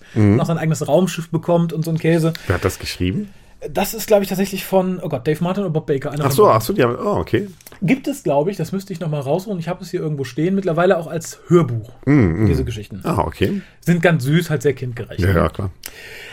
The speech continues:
Speaker 2: Ja, hinter den Kulissen muss man sagen, dass, wir haben schon erwähnt, Erfinder von K neun sind Dave Martin und Bob Baker.
Speaker 1: Mhm, die dann auch die Autoren der ersten Folge waren, ne? Invisible Enemy.
Speaker 2: Genau,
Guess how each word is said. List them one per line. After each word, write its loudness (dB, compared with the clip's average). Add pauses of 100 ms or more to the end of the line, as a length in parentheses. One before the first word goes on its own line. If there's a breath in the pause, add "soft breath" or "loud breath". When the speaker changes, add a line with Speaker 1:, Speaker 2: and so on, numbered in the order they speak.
(120)
Speaker 2:
Ja, 4
hinter 2
den 2
Kulissen 2
muss -6
man 0
sagen, 6
dass, 0
wir 2
haben 4
schon -8
erwähnt, 0
Erfinder 0
von -4
K -4
neun -2
sind 0
Dave 2
Martin -2
und -6
Bob -6
Baker. -2
Speaker 1:
Mhm, 4
die 6
dann 6
auch 0
die 0
Autoren 4
der 2
ersten -4
Folge 2
waren, 0
ne? -2
Invisible -2
Enemy. -2
Speaker 2:
Genau, 0